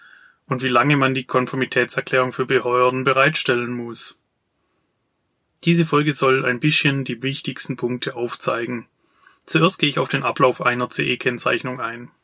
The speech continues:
Um eine C-E-Kennzeichnung an seinem Produkt anbringen zu dürfen, muss der Hersteller ein Konformitätsbewertungsverfahren durchführen. Damit kann der Hersteller nachweisen,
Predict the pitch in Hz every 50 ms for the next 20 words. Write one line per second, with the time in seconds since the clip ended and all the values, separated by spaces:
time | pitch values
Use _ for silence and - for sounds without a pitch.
0 | _ _ _ _ _ _ _ _ _ _ _ _ _ _ _ _ _ _ _ _
1 | _ _ _ _ _ _ _ _ _ _ _ _ _ _ _ _ _ _ _ 185
2 | 196 196 170 165 170 160 - - 175 165 160 - 165 147 - 143 139 143 135 -
3 | 143 135 135 131 127 135 135 131 139 131 - - - 165 160 - 151 151 139 -
4 | 151 139 131 127 120 - - 156 165 196 - _ _ _ _ - - _ _ -
5 | 156 175 - - - 151 135 139 147 143 - 165 147 143 139 135 - 139 139 131
6 | 139 131 127 - - - 135 139 - - - 139 127 127 123 123 - 131 127 -
7 | - 139 - - 127 123 127 127 127 123 123 120 - - - 120 120 117 117 120
8 | 117 117 120 - _ _ _ _ _ _ _ _ _ _ _ _ _ _ _ _
9 | _ _ _ _ _ _ - - 139 165 175 160 - 147 143 143 135 131 135 131
10 | - - 135 123 120 120 117 127 131 - - 156 143 156 156 160 170 170 160